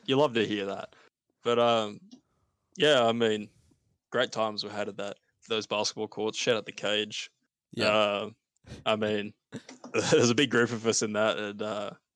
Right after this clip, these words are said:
Speaker 1: yeah, for years and years, we just sort of, uh, you know, obviously we had to earn the court from some of the older, older,
Speaker 2: Yeah, when did
Speaker 1: um,
Speaker 2: we get that? I was gonna ask.
Speaker 1: Probably year nine.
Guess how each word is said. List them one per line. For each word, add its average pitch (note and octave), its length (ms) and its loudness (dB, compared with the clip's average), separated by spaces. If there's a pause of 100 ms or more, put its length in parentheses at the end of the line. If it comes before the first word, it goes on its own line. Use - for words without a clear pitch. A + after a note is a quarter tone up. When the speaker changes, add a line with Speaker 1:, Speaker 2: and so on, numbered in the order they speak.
Speaker 1:
yeah, A2+ 240 0
for G#2 480 -6
years B2+ 320 4
and A2 100 2
years, A2+ 420 2
we G#2+ 120 -8
just G#2 380 -8
sort A2 160 -4
of, G#2 240 -12 (540)
uh, B2+ 220 4
you D3 100 2
know, A#2 180 4 (380)
obviously C#3+ 320 4
we B2 100 4
had A#2+ 140 2
to A2+ 100 2
earn A2 200 2
the A#2 80 -2
court A#2+ 320 2 (160)
from G#2+ 360 -4
some A2 180 -2
of G#2 80 -8
the G#2 100 -4
older, G#2+ 420 -2 (920)
older, A2 360 4
Speaker 2:
Yeah, A2 60 6 (300)
when G#2+ 100 -2
did F3 100 -2
Speaker 1:
um, G#3 40 -6
Speaker 2:
we F#3+ 100 0
get - 260 -6
that? A1 200 -10 (160)
I C#3 60 -4
was C3 160 -6
gonna C#3+ 360 -8
ask. - 180 -18 (680)
Speaker 1:
Probably F#3+ 260 2 (400)
year A2+ 140 -6
nine. A2 720 -6